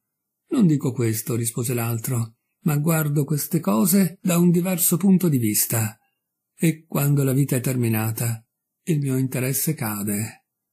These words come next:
L'uomo è vissuto per servirmi, per spargere nere occhiate fingendo religione,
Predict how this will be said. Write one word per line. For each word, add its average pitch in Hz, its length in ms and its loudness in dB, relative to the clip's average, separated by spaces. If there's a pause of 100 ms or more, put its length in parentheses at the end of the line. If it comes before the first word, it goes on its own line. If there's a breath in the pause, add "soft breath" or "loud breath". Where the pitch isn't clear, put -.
(360)
L'uomo 151 340 4
è 147 80 4
vissuto 151 400 0
per 160 160 0
servirmi, 143 760 0 (160)
per 170 160 -2
spargere 156 640 0
nere 165 260 4
occhiate 165 520 -2
fingendo 156 600 2
religione, 113 760 0